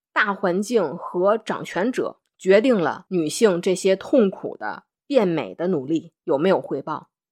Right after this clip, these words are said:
而并不是我们的努力程度、方式和成果。我也看到过批判反对服美役的人的观点，就是你愿意丑，不能拉着我和你一起丑。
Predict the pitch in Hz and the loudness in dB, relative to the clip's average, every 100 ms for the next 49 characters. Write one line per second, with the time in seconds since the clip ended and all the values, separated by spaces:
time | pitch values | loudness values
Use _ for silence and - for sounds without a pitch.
0 | _ _ _ 190 208 285 233 147 156 190 | _ _ _ 0 2 4 2 0 -2 0
1 | 165 143 131 147 170 131 - 196 165 185 | 0 -2 -4 -4 -2 -4 -4 -2 0 2
2 | - - 139 180 156 - _ 220 202 - | 0 -2 -2 2 2 0 _ 0 0 0
3 | 180 - _ - 143 - 123 131 - _ | -6 -8 _ -4 -4 -4 -10 -12 -16 _
4 | _ _ _ _ _ _ _ _ _ - | _ _ _ _ _ _ _ _ _ -4
5 | 320 427 - - 480 320 190 160 165 147 | 2 2 2 -2 2 4 4 4 2 2
6 | 117 - - 302 - 311 135 - _ - | 2 -2 -2 -2 2 2 2 -2 _ -8
7 | 123 170 277 190 - 170 117 175 156 131 | -6 0 2 2 0 -4 -2 -2 -2 0
8 | 120 131 135 _ _ _ - 160 151 156 | -2 -4 -10 _ _ _ -6 -4 -2 -4
9 | 143 131 - _ _ _ _ _ _ 240 | -6 -10 -12 _ _ _ _ _ _ -2
10 | 226 180 170 151 - _ - 160 185 302 | -2 2 2 2 -2 _ -10 -4 2 4
11 | 214 165 - 98 - - - 233 185 214 | 4 0 -4 -8 -8 -6 2 4 4 2
12 | 208 180 147 123 - 185 165 160 180 - | 0 2 2 0 2 2 2 -4 -8 -6
13 | 170 - - 196 | -6 -6 -12 -12